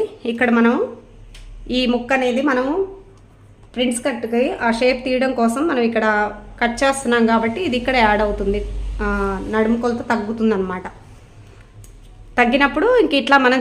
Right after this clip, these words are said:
చెక్ చేసుకుంటే మీకు, ఆ, అదనేది టైట్ రాకుండా మంచిగా షేప్ అనేది కప్పులాగా నిలబడి ఉంటుంది. ఓకే, ఇప్పుడు కొంతమందికి డౌట్ వస్తుంది, ప్రిన్స్ కట్ అనేది ఇక్కడి నుంచి ఎంత పెట్టేసి మనం షేప్ తీయాలని. మీరు షేప్ బెల్ట్ ఎన్-, ఎలాగ తీసుకుంటారో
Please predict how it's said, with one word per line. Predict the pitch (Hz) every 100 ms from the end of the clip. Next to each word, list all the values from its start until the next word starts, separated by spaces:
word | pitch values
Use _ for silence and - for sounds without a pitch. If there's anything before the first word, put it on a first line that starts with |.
| 269
చెక్ | 233 311
చేసుకుంటే | 311 311 277 381 370
మీకు, | - 370 587 - - - - 240
ఆ, | 240 233 226 226 240
అదనేది | 233 240 269 370 403
టైట్ | 262 - 302
రాకుండా | - 240 240 311
మంచిగా | 247 262 302 302 302
షేప్ | 254 254 262
అనేది | 254 294 240
కప్పులాగా | 240 240 233 262
నిలబడి | 220 214 196
ఉంటుంది. | 190 180 190 - - - - - - 262
ఓకే, | 262 440 - - -
ఇప్పుడు | 285 311 285
కొంతమందికి | 254 247 254 311 226
డౌట్ | 226 226 240
వస్తుంది, | 233 214 285 233
ప్రిన్స్ | 247 247 -
కట్ | 302 277
అనేది | 247 254 294
ఇక్కడి | - 262 254
నుంచి | 254 233 339 339 - 226
ఎంత | 233 285
పెట్టేసి | 247 233 233 302 294
మనం | 233 226
షేప్ | 220 220 -
తీయాలని. | 214 208 196 208 302 453 - - -
మీరు | 254 254 -
షేప్ | 269 285 302
బెల్ట్ | 294 262
ఎన్-, | 226 226 226
ఎలాగ | 240 254 254 233 - - - - - -
తీసుకుంటారో | 262 247 - 254 240 233